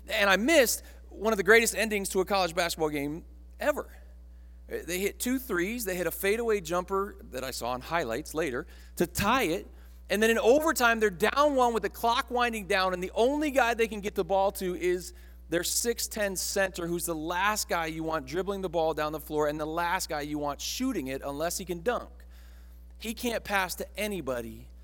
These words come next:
and with two guys draped all over him, he throws up a prayer that drops cleanly through the net,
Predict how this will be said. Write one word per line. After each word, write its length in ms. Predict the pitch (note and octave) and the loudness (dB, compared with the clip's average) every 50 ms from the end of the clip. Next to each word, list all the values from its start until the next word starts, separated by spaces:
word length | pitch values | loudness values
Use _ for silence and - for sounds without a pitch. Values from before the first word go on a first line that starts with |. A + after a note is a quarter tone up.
| - - - - - - | -20 -20 -20 -20 -14 -10
and 100 | C3 D3 | -6 -6
with 140 | D#3+ D#3 - | -6 -4 -2
two 220 | - A#3 A#3+ G3+ | -2 -2 0 2
guys 260 | A3 G#3+ F#3+ F#3 F3 | 2 2 2 2 0
draped 300 | - F3+ F#3 F#3+ F3 - | -2 0 0 0 0 2
all 240 | - E3+ E3+ E3+ D#3+ | 2 2 2 2 2
over 260 | E3 E3 D3+ C3+ C3+ | 0 0 -2 -2 -2
him, 160 | B2+ A#2+ A#2+ | -4 -4 -6
he 160 | C3 C3+ D#3+ D#3+ | -8 -10 -12 -12
throws 480 | - - - E3+ E3+ F#3+ G3+ G#3+ - | -12 -12 -4 0 2 2 2 0 0
up 160 | G3+ G3 - | -4 -4 -4
a 60 | F#3+ F3+ | -6 -8
prayer 560 | - - - C3 B2 A#2 A2+ A2 G#2+ G#2 - - - - - - - | -8 -6 -6 -4 -4 -4 -6 -8 -10 -12 -14 -18 -20 -20 -20 -14 -14
that 140 | B2+ A#2 - | -14 -8 -4
drops 280 | B2+ A#2+ A#2+ - - | -2 -2 -2 -4 -8
cleanly 400 | - - D#3+ D3+ D#3 D3 C#3+ C#3+ | -10 -8 -6 -4 -4 -4 -6 -8
through 160 | C3+ - D3 | -8 -8 -8
the 100 | B2+ B2 | -8 -6
net, 300 | A2+ A2 A2 G2+ G#2 - | -6 -6 -6 -6 -8 -10